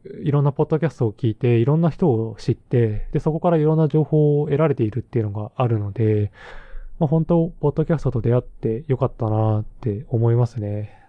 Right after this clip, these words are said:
まあ、いつか他に<laughs>興味があることができて、ちょっと下火になっちゃうこともあるかもしれないなんて、まあ、あの、他の趣味が、例えばさっき言った自作ピーシーとかは最近全然できてないんであれなんですけど、他の趣味が多いこ-、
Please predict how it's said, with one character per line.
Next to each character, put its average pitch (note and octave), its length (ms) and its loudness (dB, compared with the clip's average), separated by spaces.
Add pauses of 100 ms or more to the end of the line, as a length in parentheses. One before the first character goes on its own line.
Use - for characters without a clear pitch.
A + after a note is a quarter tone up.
(120)
ま D#3+ 80 2
あ、 - 20 2
い A3+ 60 0
つ - 100 -10
か A#2 300 -2
他 D3 280 -2
に D3+ 260 -2 (340)
<laughs> - 320 -18
興 D#3 160 0
味 B2+ 120 0
が A#2+ 100 2
あ A#2 40 2
る A2+ 60 0
こ A#2+ 120 -2
と A#2 100 0
が G#2 100 -2
で B2 100 0
き - 100 -8
て、 G#2+ 360 -4
ち - 60 -4
ょ D3+ 40 4
っ - 20 -10
と A#2+ 100 -4
下 C#3+ 180 0
火 C#3 100 0
に D3 60 2
な D#3 80 2
っ D3+ 60 -4
ち - 80 -2
ゃ - 20 2
う A2 60 -2
こ A#2 100 -2
と A#2 100 0
も A2 160 -2
あ C#3+ 40 4
る C#3 80 0
か A#2+ 100 -2
も G#2+ 120 -4
し - 120 0
れ A#2 80 4
な A#2 140 4
い G#2+ 60 0
な G#2 100 -6
ん G2+ 60 -8
て、 A#2 400 -6
ま C3 220 0 (440)
あ、 B2+ 80 0
あ A2+ 60 0
の、 A2+ 80 -2
他 C3 240 -2
の F3 80 2
趣 E3+ 260 2
味 A#2+ 100 0
が、 G#2+ 380 -8
例 C3+ 120 0
え D#3+ 40 2
ば C3 80 2
さ C#3 100 0
っ - 40 -8
き - 80 -10
言 G#2+ 100 -2
っ - 20 -20
た - 140 -4
自 G#2 100 -4
作 - 220 -4
ピ - 80 0
ー C3 40 2
シ C#3+ 120 0
ー - 20 2
と A#2+ 100 -2
か - 100 -4
は G#2+ 40 -4
最 A#2 160 0
近 A#2 160 0
全 A#2 160 0
然 A#2 160 2
で B2 100 0
き A#2+ 60 -6
て A#2 100 -2
な G#2+ 100 2
い G#2+ 60 2
ん G2 40 0
で G2+ 80 -4
あ G2+ 60 -2
れ G#2 100 0
な G#2 100 0
ん G2+ 40 -2
で G2+ 60 -4
す - 100 -14
け A2+ 100 -4
ど、 A2 160 -6 (360)
他 C#3 220 -2
の C#3 60 2
趣 D3 160 0
味 B2+ 120 2
が A2+ 80 0
多 A#2 140 2
い B2+ 60 2
こ-、 A#2+ 180 -2